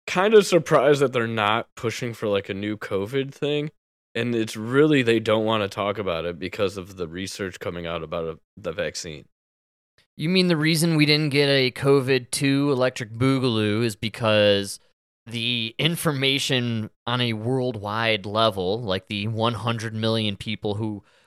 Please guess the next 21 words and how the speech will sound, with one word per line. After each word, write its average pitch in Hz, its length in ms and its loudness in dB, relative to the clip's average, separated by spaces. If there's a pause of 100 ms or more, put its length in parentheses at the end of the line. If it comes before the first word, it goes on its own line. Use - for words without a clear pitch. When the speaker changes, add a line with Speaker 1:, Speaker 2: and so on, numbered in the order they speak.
Speaker 2:
were 110 120 -4
found 113 280 0
to 110 60 4
have 107 220 2
all 107 220 -2
these 110 200 -6
adverse 101 640 -2 (440)
reactions 113 760 0
to 107 60 -12
the 101 60 -8
vaccine, 107 680 0
all 131 240 4
this 135 240 0
is 113 180 -6
now 113 220 0
flooding 113 580 2
out, 104 440 0 (340)
and 101 580 -2 (100)
they 113 260 -4
simply 113 640 -2
couldn't, 135 540 2